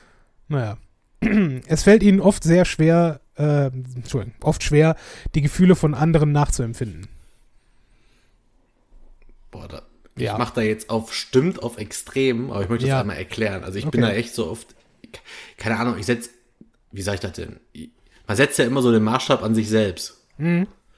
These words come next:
Speaker 2: Und ich hab lange Zeit einfach sch-, nie, es nicht geschafft, das einfach auf andere zu übertragen. So dieses, jetzt heul mal nicht so rum,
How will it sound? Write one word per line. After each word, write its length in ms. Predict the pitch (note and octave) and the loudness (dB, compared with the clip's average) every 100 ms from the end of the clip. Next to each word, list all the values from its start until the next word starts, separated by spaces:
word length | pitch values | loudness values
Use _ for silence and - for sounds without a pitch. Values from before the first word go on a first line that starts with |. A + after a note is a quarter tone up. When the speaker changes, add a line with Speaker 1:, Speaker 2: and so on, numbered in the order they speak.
| _ _ - | _ _ -10
Speaker 2:
Und 100 | G#2 | 0
ich 80 | |
hab 140 | A#2+ - | 0 0
lange 360 | B2 B2+ C#3 B2 | -2 0 -2 -4
Zeit 340 | - B2 A#2 | 0 0 0
einfach 360 | A#2+ A2+ A2+ - - | -6 -4 -6 -8 -20
sch-, 220 | - - A#2+ | -18 -12 -6
nie, 180 | B2 - - - | -6 -8 -18 -12
es 160 | G#2+ A2 | -8 -4
nicht 180 | B2 | -4
geschafft, 320 | A#2 G#2+ B2 - | -4 -4 -2 -2
das 140 | G#2+ | -2
einfach 220 | G2+ A2 | -2 0
auf 140 | A2 - | -2 -2
andere 300 | A#2 A#2 G2+ | -4 -4 -4
zu 140 | - | -6
übertragen. 520 | G2+ G2+ A2 A#2 F#2+ | -6 -4 -2 -2 -4
So 160 | F#2+ G2+ | -6 -6
dieses, 500 | G2+ G2+ G2+ - - _ _ | -6 -8 -8 -10 -16 _ _
jetzt 160 | F#2 - | -12 2
heul 140 | B2 B2+ | 4 6
mal 100 | B2 | 4
nicht 160 | A#2 | 2
so 120 | - | 0
rum, 340 | A2 B2 C#3+ | 2 2 0